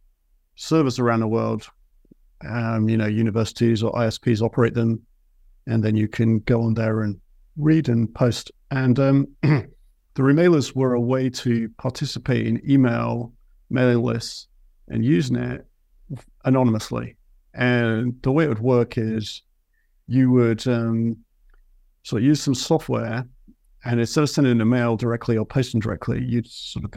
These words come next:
encrypt it multiple ti-, multiple times, once for each hop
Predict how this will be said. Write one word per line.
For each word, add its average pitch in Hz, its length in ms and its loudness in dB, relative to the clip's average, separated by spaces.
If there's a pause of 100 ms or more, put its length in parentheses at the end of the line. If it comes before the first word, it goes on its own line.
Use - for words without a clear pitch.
encrypt 127 480 -2
it 117 100 0
multiple 110 360 -2
ti-, 113 300 -2
multiple 131 320 -2
times, 110 460 -4 (1000)
once 127 360 0
for - 220 -6
each 127 600 -4 (400)
hop - 420 0